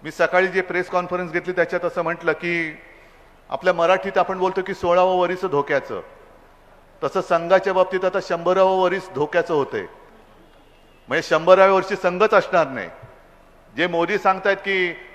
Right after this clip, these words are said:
अ, ही नकली सेना म्हणे, ही काँग्रेसमध्ये विलीन होईल. अहो, कशी विलीन होणार? आम्ही आहोत ना इकडे घट्ट, कधीपासून आहेत आणि सगळे खांडके वेल्डिंगकर माझे त्याची साक्ष आहेत. आम्ही कुठे विलीन बिलीन नाही होणार.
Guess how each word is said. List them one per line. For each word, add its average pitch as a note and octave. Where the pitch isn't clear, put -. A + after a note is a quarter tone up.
अ, D3
ही C#3+
नकली G#3
सेना F#3
म्हणे, A2
ही D#3+
काँग्रेसमध्ये G3
विलीन G#3+
होईल. E3+
अहो, F3
कशी F#3+
विलीन F#3+
होणार? D#3+
आम्ही E3+
आहोत F#3
ना A3+
इकडे F#3
घट्ट, D3+
कधीपासून F#3
आहेत F#3
आणि F3+
सगळे F#3
खांडके E3
वेल्डिंगकर F#3+
माझे F3+
त्याची F3+
साक्ष E3+
आहेत. G3+
आम्ही C3
कुठे G3+
विलीन G#3
बिलीन A3
नाही A#3
होणार. F3